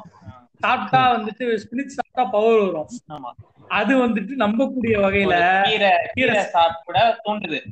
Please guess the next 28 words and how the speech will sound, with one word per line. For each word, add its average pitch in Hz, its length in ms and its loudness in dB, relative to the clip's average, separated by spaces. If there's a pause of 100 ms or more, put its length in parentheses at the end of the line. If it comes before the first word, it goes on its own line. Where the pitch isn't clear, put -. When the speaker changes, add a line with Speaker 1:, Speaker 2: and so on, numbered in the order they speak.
Speaker 1:
ஆ, 233 200 2
Speaker 2:
ஒரு 175 100 -2
சின்ன 214 200 0
பையனை. - 260 -2
Speaker 1:
விட்டமின் 277 420 2
போஷாக்கு 240 400 2
இல்லாதவங்களுக்கு 220 560 2
அது 208 120 -2
கொடுக்கணும் 226 460 -6
அப்படின்னு 196 240 -8
சொல்லிட்டு 180 300 -6 (280)
இருக்கிறாங்க. 220 440 -2 (160)
அந்த 233 240 -2
மாதிரி 254 240 0
இருக்கு. 202 220 -6 (400)
இப்ப - 160 -8
நீ 208 80 -2
லெட்டு 226 260 -2
சாப்பிட்டு 262 380 -2
சுகர் 285 240 -2
வந்து 226 260 -2
கால் 240 280 2
எடுத்துட்டானுங்கன்னா 180 580 -2 (680)
அந்த 202 240 0 (220)
பசங்க 254 420 2
வாழ்க்கை 214 320 2
என்ன 196 180 -2
வருது? 160 280 -6